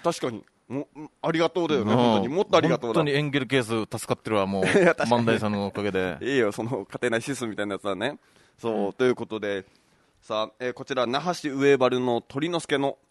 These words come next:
Speaker 1: えー、ニャンニョムチキンでしたね。
Speaker 2: うん。
Speaker 1: ぜひぜひ皆さんも食べてみてくださいということで。万代さんすごいな、やっぱり。知っ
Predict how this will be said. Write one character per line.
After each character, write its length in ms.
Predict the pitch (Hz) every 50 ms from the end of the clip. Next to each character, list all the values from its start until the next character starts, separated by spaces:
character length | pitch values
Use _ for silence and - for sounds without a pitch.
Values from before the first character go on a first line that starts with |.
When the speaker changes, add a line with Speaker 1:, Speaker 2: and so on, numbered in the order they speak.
| _ _ _ _ _ _ -
Speaker 1:
え 340 | 87 95 98 98 95 92 85
ー、 20 | 95
ニ 100 | 104 131
ャ 20 |
ン 180 | 165 190 190 185
ニ 80 | 185
ョ 40 | 180
ム 120 | 175 165
チ 160 | - - - -
キ 120 | 139 127
ン 100 | 113 - _ _ _ _ _ - 98 101 95 - _
で 100 | - 104
し 80 | 104 -
た 80 | 113
ね。 340 | 110 113 117 117 113 113 113
Speaker 2:
う 40 | 113
ん。 40 | 113
Speaker 1:
ぜ 120 | 143 165
ひ 80 | 151 135
ぜ 120 | 120 135
ひ 100 | 123 110
皆 180 | 110 123 127 123
さ 140 | - 120 113
ん 80 | 104
も 180 | 98 90 - - _ _ _ _ _
食 100 | - 117
べ 80 | 123 120
て 120 | - 127
み 120 | 117 120 98
て 120 | 110 113
く 120 | - 123 113
だ 100 | 110 107
さ 160 | - 123 113
い 60 | 107
と 80 | - 101
い 20 |
う 20 |
こ 100 | 92 101
と 100 | 95 98
で。 220 | 85 95 95 85 - _ _ _ _ _ _ _ _ -
万 200 | 151 190 233 247
代 120 | 208 156
さ 120 | - 135
ん 40 | 117
す 140 | - - 147
ご 180 | 156 175 359 339
い 60 | 226
な、 80 | 160
や 80 | 120 104
っ 20 |
ぱ 160 | - - 95 92
り。 240 | 92 92 92 90 - _ -
知 140 | - -
っ 20 | -